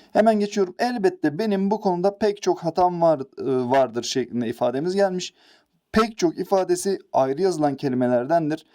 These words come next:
Bakıyorum ayrı yazılmış zaten. Burada da başka bir ifademde hatam yoktur. Bundan dolayı yazım yanlışım yoktur. Can kurtaran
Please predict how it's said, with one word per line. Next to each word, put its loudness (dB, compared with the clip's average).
Bakıyorum 0
ayrı 4
yazılmış -2
zaten. -4
Burada 2
da -2
başka -2
bir -2
ifademde -2
hatam 0
yoktur. -2
Bundan 4
dolayı 2
yazım 0
yanlışım 0
yoktur. 2
Can 6
kurtaran 0